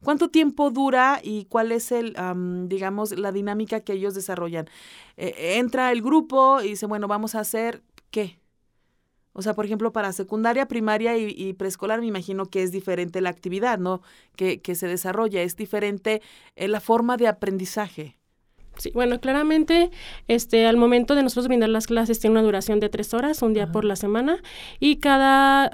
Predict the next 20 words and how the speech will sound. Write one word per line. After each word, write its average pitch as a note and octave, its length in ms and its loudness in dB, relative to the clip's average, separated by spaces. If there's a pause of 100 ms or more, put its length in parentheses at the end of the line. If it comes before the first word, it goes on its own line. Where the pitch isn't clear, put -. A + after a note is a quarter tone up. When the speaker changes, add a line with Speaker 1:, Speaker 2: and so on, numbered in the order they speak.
(120)
Speaker 2:
cada B3 260 2
sesión A#3 400 2
hacen A3+ 240 2
actividades G3 380 0
diferentes. F#3 600 -8 (280)
Es A3+ 140 0
decir, G#3+ 340 2 (380)
mm, B3 480 2 (160)
ven C4 200 6
temáticas C4 720 2
tal A#3 180 4
como A#3 220 4
lo G#3+ 100 4
es G#3 140 2
de G#3 80 -2
geografía, A3+ 680 0
de A3 80 0
historia, A3 560 0
de F#3 420 -2
artes, G#3 540 0